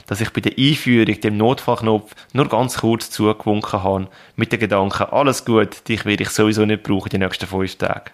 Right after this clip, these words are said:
Hm, so täuscht man sich. Also, Tipp für dich, wenn's um den Notfallknopf geht, schenk ihm ein bisschen mehr Aufmerksamkeit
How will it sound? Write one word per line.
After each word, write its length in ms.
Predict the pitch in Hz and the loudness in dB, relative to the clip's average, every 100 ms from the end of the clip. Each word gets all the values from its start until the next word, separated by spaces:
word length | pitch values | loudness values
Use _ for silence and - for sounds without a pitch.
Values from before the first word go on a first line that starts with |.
| _ _ _ _ _ _ - - | _ _ _ _ _ _ -14 -4
Hm, 220 | 151 98 - - - - - | -2 -2 -8 -20 -20 -20 -16
so 180 | - 104 | -6 -6
täuscht 360 | - 110 - | 0 -2 0
man 60 | 110 | -4
sich. 200 | 90 85 - _ - - - - - | -4 -6 -10 _ -20 -20 -20 -20 -2
Also, 400 | 113 110 92 85 - | 0 0 -2 -4 0
Tipp 200 | 131 - | 0 2
für 120 | 135 | 2
dich, 280 | 143 113 90 - - | 4 4 0 -8 -6
wenn's 220 | 107 120 | -4 0
um 100 | 135 | 0
den 80 | 123 | 2
Notfallknopf 600 | 135 165 160 123 151 147 | 2 2 0 0 0 0
geht, 400 | 135 127 131 - _ - | 2 2 2 -4 _ -8
schenk 360 | - 160 - | -2 -2 -2
ihm 60 | 156 | -4
ein 40 | |
bisschen 340 | - - - 120 | -4 -2 2 4
mehr 120 | 107 | 4
Aufmerksamkeit 800 | 110 104 - 104 - 95 92 | 2 -2 -2 -4 -2 -2 -2